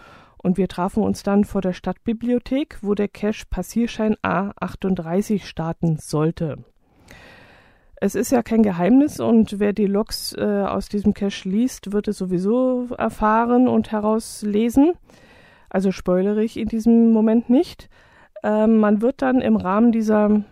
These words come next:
Letterbox ist es, glaub ich, durch die Stadtbibliothek geschickt. Und wer den Asterix-Film Asterix erobert Rom kennt, der kennt auch die Szene,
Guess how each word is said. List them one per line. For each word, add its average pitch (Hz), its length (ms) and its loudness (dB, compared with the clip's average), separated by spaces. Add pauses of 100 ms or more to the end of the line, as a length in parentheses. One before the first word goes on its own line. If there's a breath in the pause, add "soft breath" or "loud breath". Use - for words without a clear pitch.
(220 soft breath)
Letterbox 196 640 -6
ist - 260 -10
es, 262 140 -10
glaub 254 240 0
ich, 285 260 -4 (480 loud breath)
durch 226 220 -2
die 220 100 -2
Stadtbibliothek 175 1080 -4
geschickt. - 580 -8 (560 loud breath)
Und 202 180 0
wer 196 160 0
den 202 160 0
Asterix-Film 233 920 -2
Asterix - 600 -8
erobert 190 600 -4
Rom 208 300 2 (340)
kennt, - 540 -2
der 208 100 -2
kennt 226 300 -2
auch 214 120 -4
die - 140 -8
Szene, 240 440 2